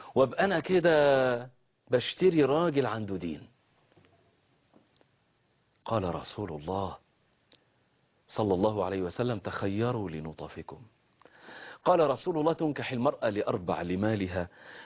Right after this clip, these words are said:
لدين، لجمالها، لحسبها، لدينها، فاظفر بذات الدين تربت يداك".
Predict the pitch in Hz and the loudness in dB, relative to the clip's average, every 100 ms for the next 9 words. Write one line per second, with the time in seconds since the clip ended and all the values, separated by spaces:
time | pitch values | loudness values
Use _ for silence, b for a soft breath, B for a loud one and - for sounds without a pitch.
0 | B 98 101 92 107 104 113 104 104 104 | B 0 2 4 4 2 0 0 2 4
1 | 110 107 101 101 95 95 - 120 98 95 | 4 4 2 0 0 0 -2 -2 -2 -2
2 | 98 98 101 101 117 110 110 104 B B | 0 0 0 2 4 2 0 -4 B B
3 | - 180 151 - 123 107 107 101 143 143 | 2 2 2 -2 -4 -2 -4 2 4 4
4 | 117 92 117 131 123 110 127 123 90 92 | -2 -2 2 4 2 0 2 2 2 -2
5 | - 87 87 - _ - | -2 0 -2 -4 _ -12